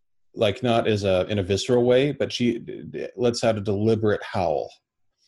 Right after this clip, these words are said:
And that's a cu-, a Klingon custom, that when a Klingon dies,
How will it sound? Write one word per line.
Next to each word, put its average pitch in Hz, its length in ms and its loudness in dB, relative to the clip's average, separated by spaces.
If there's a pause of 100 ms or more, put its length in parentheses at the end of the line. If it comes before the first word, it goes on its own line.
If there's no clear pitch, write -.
(220)
And 113 120 2
that's 113 160 2
a 110 60 -4
cu-, - 160 0
a 98 120 2
Klingon 107 400 -2
custom, - 500 -6 (280)
that 98 140 0
when 101 180 0
a 92 140 0
Klingon 104 480 -2
dies, 95 560 0